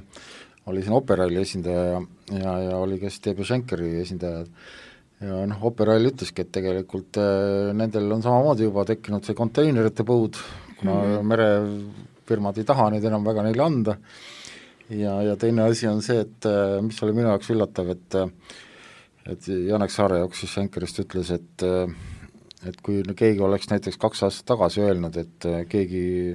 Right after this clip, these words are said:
Speaker 1: inimene <laughs> tuleb sellise mõtte peale, et tellida Hiinast üks konteiner autoga <laughs>
Speaker 2: Mhm.
Speaker 1: Eestisse, et ilmselt oleks teda täiesti hulluks peetud.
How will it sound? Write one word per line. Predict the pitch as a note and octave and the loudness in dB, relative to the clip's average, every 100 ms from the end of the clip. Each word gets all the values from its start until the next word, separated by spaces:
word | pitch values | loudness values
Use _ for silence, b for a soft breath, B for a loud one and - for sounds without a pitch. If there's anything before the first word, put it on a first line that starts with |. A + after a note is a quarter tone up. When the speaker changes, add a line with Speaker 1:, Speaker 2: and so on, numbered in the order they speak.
| - | -4
Speaker 1:
inimene | G#2+ A#2 G2 G2 G#2+ | -2 0 0 0 -2
<laughs> | B2+ - - - - _ - | -2 -6 -16 -20 -20 _ 2
tuleb | A#2+ A#2 | 2 6
sellise | C3+ A#2+ A2 | 4 4 4
mõtte | A2+ C#3 - G2 | 2 2 0 2
peale, | G2 F#2+ G2 | 4 4 2
et | - | 2
tellida | A#2 G#2+ G2 | 2 4 2
Hiinast | G#2 C3+ A#2 G2 - | 2 2 4 2 0
üks | A#2+ - | -4 -4
konteiner | G2 G2 B2+ B2 G2+ G2+ | -6 -2 4 4 6 6
autoga | B2 C3+ G#2+ F2 F2+ G2 G2+ | 4 4 0 0 -2 -4 -6
<laughs> | - | -2
Speaker 2:
Mhm. | G#3 G3 G3+ | 0 2 2
Speaker 1:
Eestisse, | F#3+ - G2 - F#3+ F#3 B B B - | 0 -2 -8 -8 -10 -10 B B B -8
et | A2 | -4
ilmselt | A2+ A2 G#2 - | 0 0 -2 0
oleks | G#2+ G2+ | 0 2
teda | G#2+ G#2 | 0 2
täiesti | A2 G#2+ - | 2 2 -2
hulluks | A#2+ G#2+ F#2 | 0 0 0
peetud. | - F2+ F2 F2 | -2 -2 -2 -6